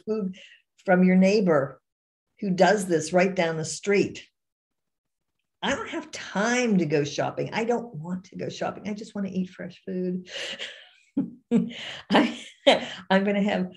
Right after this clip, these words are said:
spanakopita after this. I made kale chips last night.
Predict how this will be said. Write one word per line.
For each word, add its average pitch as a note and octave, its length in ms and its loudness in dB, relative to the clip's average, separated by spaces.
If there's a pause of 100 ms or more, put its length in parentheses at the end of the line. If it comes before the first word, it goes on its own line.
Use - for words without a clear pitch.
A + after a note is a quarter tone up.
(120)
spanakopita A#3+ 1500 2 (180)
after A3+ 400 0
this. A3+ 340 0
I B3 100 6
made B3 280 4
kale C4+ 480 4
chips - 460 -6
last G#3+ 400 0
night. A#3 420 0